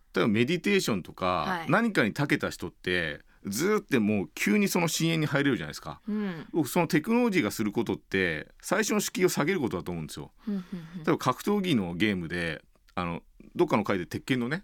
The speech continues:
Speaker 1: 方もいらっしゃったらしいですけど、
Speaker 2: はい。
Speaker 1: 鉄拳とか、あの、ストツーとか、僕やり込んだ友達と話してたら、
Speaker 2: はい。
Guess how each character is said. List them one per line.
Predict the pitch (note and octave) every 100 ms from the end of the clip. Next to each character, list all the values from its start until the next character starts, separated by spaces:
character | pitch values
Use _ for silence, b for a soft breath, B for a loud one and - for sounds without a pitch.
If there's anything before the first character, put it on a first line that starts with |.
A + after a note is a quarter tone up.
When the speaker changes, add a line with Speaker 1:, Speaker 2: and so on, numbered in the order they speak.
| -
Speaker 1:
方 | G#2 G2
も | E2+ D#2
い |
ら | F#2
っ |
し | G2+
ゃ |
っ |
た | D2 D2+ -
ら | E2
し | E2+
い |
で | D#2
す |
け | D#2+
ど、 | D#2
Speaker 2:
は | D#2 G3 E3+
い。 | - B B -
Speaker 1:
鉄 | C3+ - -
拳 | F#3+
と | G3 E3+
か、 | A#2+ F#2
あ |
の、 | F2+ E2+ E2+ D#2+ D#2+ D#2 - -
ス | -
ト | C#3
ツ | -
ー | B2+
と | -
か、 | F2+ F2 D#2 C2+ - B B B B B
僕 | B2+ F#2
や | C3
り | F3
込 | G#3+
ん | F#3+
だ | G#2+ F2+
友 | - G2+
達 | F#2+ -
と | F#2+
話 | A2 A2+ - A2
し |
て | G#2
た | E2+ D#2
ら、 | E2+
Speaker 2:
は | E2 G3
い。 | E3